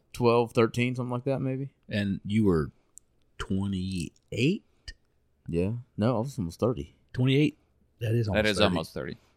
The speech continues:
Speaker 1: I mean, like,
Speaker 2: Twenty-nine?
Speaker 1: twenty-nine or thirty is what I mean.
Speaker 3: Okay. And that was the second deer you had shot?
Speaker 1: Yeah.
Speaker 3: Dude, granted, whether you shot a button buck or not, we were still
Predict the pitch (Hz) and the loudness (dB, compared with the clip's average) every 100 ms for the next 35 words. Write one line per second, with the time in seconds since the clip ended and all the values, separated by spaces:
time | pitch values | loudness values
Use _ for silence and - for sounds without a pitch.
0 | _ - 123 135 113 104 - _ - - | _ 2 6 8 8 6 0 _ -20 -20
1 | _ - 139 139 127 110 123 120 113 123 | _ -2 6 8 10 10 10 8 10 12
2 | 123 110 113 101 90 90 95 92 92 92 | 12 12 8 8 4 0 0 0 0 -2
3 | 87 - - - - 90 95 _ _ 113 | -4 -6 -10 -8 -4 -6 -6 _ _ 2
4 | 135 139 110 - 139 135 113 98 117 120 | 2 2 -2 0 2 2 0 -2 -2 -2
5 | 120 113 127 135 - _ _ _ 110 101 | -6 -2 0 0 -6 _ _ _ -2 0
6 | 87 - _ _ _ _ _ _ - _ | -2 -12 _ _ _ _ _ _ -20 _
7 | _ - - - - - - - 127 95 | _ -20 -20 -20 -20 -20 -14 -4 -2 -4
8 | - _ _ 113 127 139 131 131 - - | -10 _ _ -2 2 4 4 0 -8 -16
9 | - 139 156 165 156 165 151 123 127 123 | 4 6 6 4 4 8 8 8 6 4
10 | 117 120 117 101 101 92 - _ - 123 | 6 6 6 0 0 0 -6 _ -8 2
11 | 151 180 160 - - 151 139 131 | 4 8 6 6 4 6 6 4